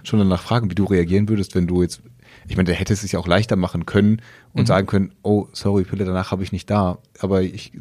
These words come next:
Speaker 1: sag,
Speaker 2: Ja.
Speaker 1: die nächste, die nächste Apotheke, da können Sie hinfahren. Äh, wollte er aber nicht. Und er hat ja ganz bewusst auch diesen Preis bezahlt, indem er auch, äh, in die Öffentlichkeit gegangen ist, insofern, als er schon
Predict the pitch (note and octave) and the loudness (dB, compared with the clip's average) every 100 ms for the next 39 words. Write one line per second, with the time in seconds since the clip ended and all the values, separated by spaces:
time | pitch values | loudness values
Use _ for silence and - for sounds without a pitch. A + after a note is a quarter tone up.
0 | - G2+ G2 G#2 G#2+ A#2 A2 G2 G#2+ A#2 | -10 -6 0 2 4 4 0 2 2 2
1 | A#2 G#2+ A2 G#2+ G2+ G#2 F#2+ A2 A#2 F2+ | 2 0 0 -2 0 0 2 0 0 0
2 | G2+ A#2 - - - _ _ _ - A2 | 0 0 -4 -20 -20 _ _ _ -8 -2
3 | G2 C#2+ G2+ A#2+ - E2 D#2+ D#2+ - F#2 | 0 0 4 4 4 0 0 -2 -2 -2
4 | G2 G2 - G2 A2 A#2 G#2 - F#2+ G2 | 0 0 0 0 0 0 -6 -2 2 2
5 | F#2 - F#2 G2+ - F#2+ A2+ A2+ G2 G2 | 0 2 2 2 -2 0 2 4 4 2
6 | F#2 - - E2 - _ - G2+ F#2+ F2+ | 0 -6 -14 -14 -16 _ -6 -2 0 0
7 | F#2+ A2+ A2 G#2+ G2+ G#2 G#2 G2 G2 - | -2 -2 -2 -4 -2 0 0 0 -4 -2
8 | F#2+ F2+ F#2+ F#2 - G2 | -2 -2 -2 -2 2 2